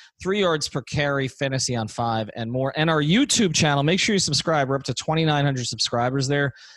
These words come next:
Get us to three thousand. It doesn't cost you anything. We've got a bunch of new shows that are going up there, including a soccer show, ninety minutes strong, which just started, and Loaded Bases, a baseball show, which may actually start before the baseball season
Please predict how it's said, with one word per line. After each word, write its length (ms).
Get 140
us 160
to 100
three 220
thousand. 360
It 60
doesn't 220
cost 320
you 80
anything. 340
We've 60
got 100
a 40
bunch 220
of 60
new 100
shows 400
that 100
are 100
going 360
up 220
there, 260
including 240
a 40
soccer 420
show, 220
ninety 260
minutes 240
strong, 360
which 160
just 200
started, 400
and 140
Loaded 300
Bases, 400
a 40
baseball 480
show, 340
which 120
may 160
actually 220
start 320
before 240
the 60
baseball 340
season 420